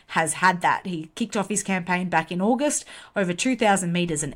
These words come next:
every single start since then, he's been getting better, he's been getting fitter, and he's been getting closer to a win. And last start in the Moonee Valley Gold Cup, we saw him win.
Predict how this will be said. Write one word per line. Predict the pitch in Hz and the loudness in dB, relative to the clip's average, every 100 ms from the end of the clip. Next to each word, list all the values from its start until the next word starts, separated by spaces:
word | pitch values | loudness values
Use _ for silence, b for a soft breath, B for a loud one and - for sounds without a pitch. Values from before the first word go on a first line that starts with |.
| - | -4
every | 202 202 196 226 | -2 -2 0 0
single | 208 220 190 180 | 0 -2 0 0
start | 170 190 175 - | 0 4 2 2
since | - 196 190 | 0 0 0
then, | 208 294 392 B B | 0 0 -2 B B
he's | - 190 | -4 -2
been | 175 175 | 0 0
getting | 165 156 | -2 -4
better, | 151 180 190 196 | -2 2 4 2
he's | 185 165 | 0 -6
been | 160 | -8
getting | 156 147 | -6 -8
fitter, | 147 - 175 156 - | -6 -2 2 2 2
and | 185 156 | -2 -4
he's | 165 | -6
been | 156 165 160 | -6 -6 -4
getting | 160 160 | -4 -6
closer | 151 - 185 180 170 | -6 -2 -2 0 -2
to | 185 | -4
a | 165 | -4
win. | 156 262 427 _ B B B _ | -2 -2 -4 _ B B B _
And | 175 170 | -2 4
last | 180 185 | 6 6
start | - 175 | 4 2
in | 185 | 2
the | |
Moonee | 175 180 170 | 0 0 -2
Valley | 151 160 | -2 -2
Gold | 170 156 | -4 -4
Cup, | - 165 - | 0 0 0
we | 160 | -6
saw | 147 - 185 | -4 -4 -4
him | 180 175 156 | -4 -6 -8
win. | 160 - | -8 -10